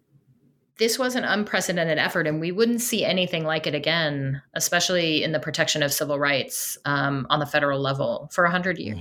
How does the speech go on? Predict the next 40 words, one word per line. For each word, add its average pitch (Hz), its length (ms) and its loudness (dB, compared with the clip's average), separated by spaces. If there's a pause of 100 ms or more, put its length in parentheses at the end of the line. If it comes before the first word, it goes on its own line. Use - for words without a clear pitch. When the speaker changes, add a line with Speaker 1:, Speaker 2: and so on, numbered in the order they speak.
Speaker 1:
years. - 200 -12 (300)
Speaker 2:
Yeah, 104 160 0 (760)
for 107 100 -10
sure. 110 220 -4 (720)
Um, 135 400 2 (920)
well, 131 140 2
that's, 123 180 -2 (100)
that 131 160 2
opens 113 300 -2
up 120 140 0
another 113 300 2
hour 104 220 2
of 95 100 -6
conversation, 101 600 -2
which 92 140 -6
we 110 80 0
need 101 140 0
to 95 100 -6
avoid 101 320 2 (140)
in 160 100 0
Speaker 1:
I 254 60 2
Speaker 2:
the 262 80 -2
Speaker 1:
know, 254 140 2
Speaker 2:
interest 175 260 -2
Speaker 1:
I 214 120 0
Speaker 2:
of 233 40 -2
the 233 120 0
Speaker 1:
know, 226 80 -2
I 220 40 0
know. 220 100 0 (380)
Speaker 2:
podcast, 226 420 -8 (180)
uh, 139 300 2
and 131 260 0
the, 139 80 -2
what 147 160 2
we, 151 140 2 (120)
the, 147 200 2
the, 143 120 0 (220)
the 170 60 2
compact 135 800 -2